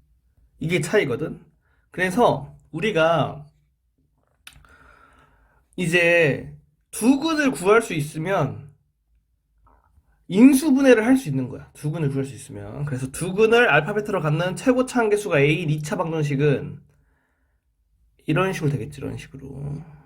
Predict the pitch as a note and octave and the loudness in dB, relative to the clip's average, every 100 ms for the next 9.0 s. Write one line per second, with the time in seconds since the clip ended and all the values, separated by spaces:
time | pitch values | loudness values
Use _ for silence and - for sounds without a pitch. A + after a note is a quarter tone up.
0 | - C3+ E2+ D2 - - _ C3+ D3+ A3+ | -18 -14 -12 -12 -16 -20 _ 0 4 4
1 | G3 E3+ G#3 C4+ A#3+ F#3+ F3+ F3 D3 D3 | 4 2 2 2 0 0 -4 -2 -2 0
2 | - A#3+ F#3+ G#3 - A#2 G2 D#3 - - | 0 0 -2 -4 -4 -6 -6 -10 -16 -18
3 | - B2 D3 C3+ C3+ A#2 - C#3+ - - | -8 -4 -2 -2 -4 -10 -10 -12 -14 -20
4 | - G#3 G3+ G3+ A3 D#3 G#3 C4 B3+ G#3 | -10 0 2 4 4 4 4 4 2 0
5 | D#3+ C#3+ C3+ C#3 B2+ F#3 D#3+ C#3+ D#3+ D3 | -2 0 -2 -4 -4 -2 -2 0 0 0
6 | G#2+ D#3 G3+ C4 C4 B3 A#3 F#3+ C#3+ C3 | -2 -4 2 4 6 2 2 0 -2 -2
7 | - A2+ D3 C#3+ G#2+ - - D#3 F3+ G#3 | -6 -4 0 0 -4 -10 -10 -8 0 2
8 | G#3 D3+ B2+ C#3+ C#3 C#3 D3+ A#2 F#2 | 4 2 0 0 2 2 0 -2 -6